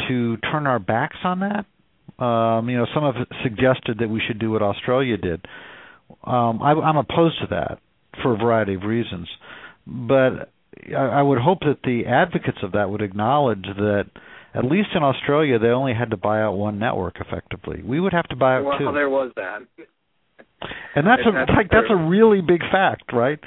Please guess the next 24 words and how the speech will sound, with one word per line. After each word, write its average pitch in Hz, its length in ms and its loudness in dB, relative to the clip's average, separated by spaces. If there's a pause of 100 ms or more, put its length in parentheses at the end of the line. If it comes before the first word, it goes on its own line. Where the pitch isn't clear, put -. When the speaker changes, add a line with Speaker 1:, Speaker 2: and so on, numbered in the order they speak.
(480)
Speaker 1:
Um, 131 960 0
uh, 190 40 -2
and 190 360 2
we'll 247 120 8 (100)
see. 87 240 0
We'll 147 240 2
see. 147 160 2
Maybe 180 580 2
Australia 170 560 2
will 160 180 -2
prove 156 480 -2
that 147 480 4 (200)
this, 110 340 0 (300)
you 147 120 -4
know, 131 260 -2 (360)
a 123 140 0
government-owned 139 1800 -2
and 127 140 0
operated, 117 840 0
uh, 113 220 -2 (100)
fundamental 123 480 0
infrastructure, 110 840 -2 (640)
um, 98 600 -4 (140)
is 127 160 -2